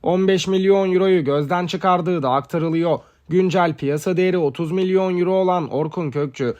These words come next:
bu sezon Portekiz ekibiyle otuz dört maça çıkarken üç gol, dokuz asiste imza attı. İki bin yirmi sekiz yılına kadar Benfica ile sözleşmesi devam eden milli oyuncunun da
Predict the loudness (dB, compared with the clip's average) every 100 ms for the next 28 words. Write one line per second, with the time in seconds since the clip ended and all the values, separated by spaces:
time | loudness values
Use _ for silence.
0 | _ _ -4 -2 0 0 -2 -2 -4 -2
1 | -4 -6 -6 -6 -4 -2 -2 -2 -2 -4
2 | -4 -4 -4 -6 -6 -6 -4 -2 -2 -2
3 | -4 -4 _ _ -2 -2 0 0 2 -2
4 | -4 -4 -2 -4 -4 -2 -2 -2 0 0
5 | 0 -2 -4 -4 _ _ -8 -4 -2 -2
6 | 0 -2 -2 -4 -6 -4 -4 -2 -4 -4
7 | -4 0 0 0 -2 -2 -4 -2 0 0
8 | -2 -2 -2 -4 -4 -6 -4 -4 -2 -2
9 | -2 -2 -2 -2 -4 -2 -2 0 -2 -2
10 | -4 -4 -2 -2 -2